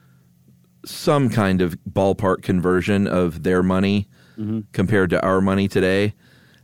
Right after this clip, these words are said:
Speaker 1: And most everyone with a brain on the internet, internet said, "No, don't even bother." Uh, although some people were like, "It's really just like a one-to-one ratio."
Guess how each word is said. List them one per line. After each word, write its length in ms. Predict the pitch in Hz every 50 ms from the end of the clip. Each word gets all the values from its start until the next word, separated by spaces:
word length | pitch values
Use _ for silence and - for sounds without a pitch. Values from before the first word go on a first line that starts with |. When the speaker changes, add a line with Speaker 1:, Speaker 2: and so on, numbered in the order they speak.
| _ -
Speaker 1:
And 440 | - 104 101 95 95 90 - - - _
most 340 | - 117 123 127 117 - -
everyone 480 | 95 95 101 101 98 95 95 92 92
with 240 | 95 95 85 - -
a 80 | - 92
brain 340 | 85 95 92 92 92 92 92
on 120 | 92 90
the 100 | 90 90
internet, 460 | 90 90 92 87 90 90 90 - - 87 92 92 90 87 - -
internet 380 | - 95 98 92 87 87 65 -
said, 160 | - 90 85
"No, 220 | 95 98 92 90 90
don't 240 | 85 95 95 92
even 340 | 92 90 87 87 87 85 80 - _ _ _ _ _
bother." 440 | - 90 85 85 82 90 95 101 104 _ _ - - - - - - _ _ _ _ _ 101
Uh, 240 | 101 95 92 90
although 260 | - 101 101 98 101 95
some 220 | - - 107 98
people 260 | 101 107 92 - 101
were 120 | 95 92 92
like, 260 | 95 92 90 - - _ _ - _ -
"It's 140 | 131 -
really 200 | 175 175 165 151
just 220 | 131 123 120 - -
like 160 | 127 107 -
a 80 | 113 104
one-to-one 600 | 98 101 113 117 117 110 107 104 107 110 107 107
ratio." 540 | 104 104 104 98 - - 107 90 80 -